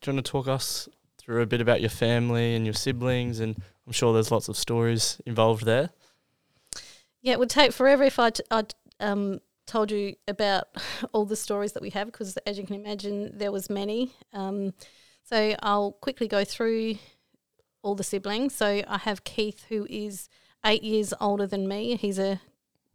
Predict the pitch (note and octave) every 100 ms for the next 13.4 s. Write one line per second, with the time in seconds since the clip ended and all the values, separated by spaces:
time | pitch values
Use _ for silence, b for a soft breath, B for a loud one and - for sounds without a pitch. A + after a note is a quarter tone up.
0 | - - - G#3 F#3+ G#3 F#3+ F#3 G#3 -
1 | A3+ C4+ - F#3+ F#3+ F#3+ - G3 G3+ G3+
2 | F#3+ B B B B B G3 F#3+ G3 F#3+
3 | - - - _ _ _ _ _ G#3+ G3
4 | G#3 G#3 A3 C#4+ A#3 F#3+ F#3 G3 F#3 -
5 | - G3 F#3+ F#3 F#3 - F#3 F#3 G3+ C#4+
6 | D#4+ _ _ _ _ G3+ F#3+ F#3 G3+ F#3
7 | F#3+ F#3 G3 F#3 F#3+ F#3+ - G3 F#3+ F#3+
8 | A#3+ - - - b b b b _ -
9 | G3 F#3 F#3+ - F3 - F#4+ - - F3+
10 | F3 E3+ F#3 F3 F3 F3+ F#3+ G3 B3 C#4
11 | b b b - F#3+ F#3+ F#3 F#3+ G3 G3
12 | - F#3+ F#3+ - - - C4 C4 - E3
13 | E3+ F3 F#3